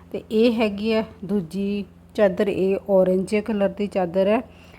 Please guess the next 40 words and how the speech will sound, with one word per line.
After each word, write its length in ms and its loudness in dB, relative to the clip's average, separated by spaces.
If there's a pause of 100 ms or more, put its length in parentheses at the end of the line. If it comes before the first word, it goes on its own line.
(140)
ਇਹ 120 2
ਵੀ 100 2
ਹੁਣ 200 0
ਕਾਫੀ 320 -2
ਪੁਰਾਣੀ 540 2
ਹੋ 160 -2
ਗਈ 280 -4
ਆ, 120 -4 (960)
ਵੀ 160 4
ਥੋੜ੍ਹਾ 300 2
ਜਿਹਾ 120 2
ਕਲਰ 300 0
ਫੇਡ 300 -4
ਹੋ 160 -2
ਗਿਆ, 240 0
ਇੰਨਾ 260 -2
ਨਹੀਂ 180 -2
ਹੋਇਆ 260 0
ਗਾ। 200 -2 (420)
ਤੇ 80 -2
ਇਹ 160 -2
'ਤੇ 160 -4
ਵੀ 80 -6
ਦੇਖੋ, 280 -4
ਸਿਰਹਾਣਿਆਂ 500 0
'ਤੇ 240 -4
ਆ 220 -2
ਕਿੰਨੇ 320 -2
ਸੋਹਣੇ 320 -2
ਫੁੱਲ 280 -2
ਬਣਾ 320 -2
ਰੱਖੇ 460 -4
ਆ। 100 -2 (500)
ਬੜੇ 180 4
ਮੈਂ 200 2
ਸ਼ੌਂਕ 400 0
ਨਾਲ 140 0
ਕੱਢੀਆਂ 360 0
ਸੀ 160 -8
ਚਾਦਰਾਂ 500 0